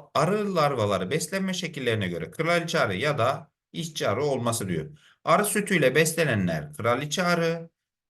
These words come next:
polenlerle beslenenler ise işçi arı olur arkadaşlar. Burada modifikasyona sebep olan etki nedir? Beslenmedir arkadaşlar. Beslenmeye göre nedir?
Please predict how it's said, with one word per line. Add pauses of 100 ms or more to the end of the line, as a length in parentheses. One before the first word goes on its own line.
(200)
polenlerle
beslenenler
ise
işçi
arı
olur
arkadaşlar.
Burada (360)
modifikasyona
sebep
olan
etki
nedir?
Beslenmedir
arkadaşlar.
Beslenmeye
göre
nedir?